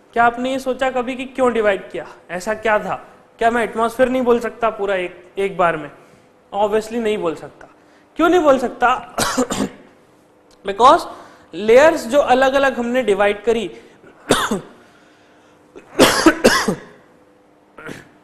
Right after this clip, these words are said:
उन लेयर्स की खुद की कुछ properties होती।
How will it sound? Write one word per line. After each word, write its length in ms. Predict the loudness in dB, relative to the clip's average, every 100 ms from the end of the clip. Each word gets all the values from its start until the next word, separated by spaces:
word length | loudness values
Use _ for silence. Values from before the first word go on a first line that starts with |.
| _ _ _ -4
उन 120 | 0
लेयर्स 500 | 2 4 4 4 0
की 200 | -6 -8
खुद 360 | -4 -4 -4 -2
की 140 | -4
कुछ 280 | -2 -4 -6
properties 720 | -6 -2 0 0 -4 -4 -8
होती। 300 | -10 -14 -20